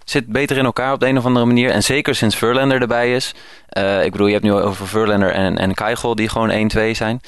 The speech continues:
Eh, de, de eerste wedstrijd wordt wel bepalend, hè? Ik bedoel, Sale, Verlander, eh, als je, als, als de, de Red Sox één nul voorkomen,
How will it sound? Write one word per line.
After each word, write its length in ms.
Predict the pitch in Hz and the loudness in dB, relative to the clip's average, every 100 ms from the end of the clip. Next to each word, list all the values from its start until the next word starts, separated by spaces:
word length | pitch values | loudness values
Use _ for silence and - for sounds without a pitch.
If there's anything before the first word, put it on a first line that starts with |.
| - - - | -20 -20 -12
Eh, 460 | - 95 92 92 90 | -4 -2 0 0 -2
de, 140 | - 107 | -4 -4
de 80 | 113 | -2
eerste 320 | 135 165 - | 0 0 0
wedstrijd 360 | 135 156 - 147 | 0 0 -2 -2
wordt 160 | 143 135 | -2 -2
wel 100 | 143 | -2
bepalend, 500 | 139 107 101 87 85 | -2 -2 -2 -2 -2
hè? 80 | |
Ik 80 | 127 | -4
bedoel, 180 | 117 113 | -2 -4
Sale, 280 | - 123 117 | -2 -2 -2
Verlander, 560 | 117 123 127 123 123 127 | -2 0 0 2 0 0
eh, 200 | - - - - _ - | -4 -8 -12 -20 _ -6
als 180 | 110 | -4
je, 60 | - | -2
als, 240 | 113 107 | -4 -4
als 140 | 104 107 | -4 -2
de, 220 | 107 104 - | -2 -2 -2
de 140 | 104 | -2
Red 180 | 107 123 | -2 -2
Sox 180 | 113 - | -4 -2
één 120 | 107 | -2
nul 100 | 107 | -2
voorkomen, 640 | - 120 131 131 131 135 | 0 -2 0 0 0 -2